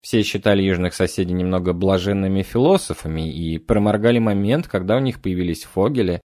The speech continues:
люфтшифы и современное вооружение». «Я про архипелаги читал только в детстве». Шпац взял с соседнего стула забытую кем-то Оренберге Цайтунг и раскрыл на середине. Была целая серия модных приключенческих романов про героев,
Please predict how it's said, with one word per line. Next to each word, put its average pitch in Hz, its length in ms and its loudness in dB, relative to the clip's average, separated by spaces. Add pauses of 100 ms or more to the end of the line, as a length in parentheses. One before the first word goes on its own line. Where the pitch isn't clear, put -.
(120)
люфтшифы 90 720 -2
и 76 160 -4
современное 80 800 -4
вооружение». 80 640 -4 (760)
«Я 123 320 6
про 131 180 4
архипелаги 123 540 2
читал 107 320 0
только 107 280 0
в 117 60 0
детстве». - 540 -2 (240)
Шпац - 360 2
взял 104 280 2
с - 60 -12
соседнего 101 500 0
стула 131 340 2
забытую 95 500 0
кем-то 95 380 -2
Оренберге 92 640 -2
Цайтунг 120 640 -2
и 104 40 0
раскрыл 98 400 -2
на 87 120 -4
середине. 82 640 -8 (560)
Была 156 240 6
целая 151 300 4
серия 151 300 4
модных 127 380 2
приключенческих 117 960 -4
романов 110 500 0
про - 160 -4
героев, 101 540 2